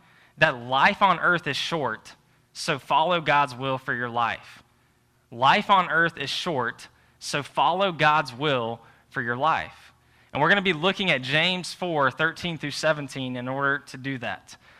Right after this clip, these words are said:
So if you haven't turned in your Bibles there, I would encourage you to, to open up God's Word to James chapter four, verses thirteen through seventeen as we dive in, into this together. So again, the main point is life on earth is short,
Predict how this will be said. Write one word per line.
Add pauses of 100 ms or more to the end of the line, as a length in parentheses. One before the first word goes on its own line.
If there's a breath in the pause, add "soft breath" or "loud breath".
So
if
you
haven't
turned
in
your
Bibles
there,
I
would
encourage
you
to, (260 loud breath)
to
open
up
God's
Word (300 loud breath)
to
James
chapter
four, (340 soft breath)
verses
thirteen
through
seventeen
as
we
dive
in,
into
this
together. (840 soft breath)
So
again,
the
main
point
is
life
on
earth
is
short,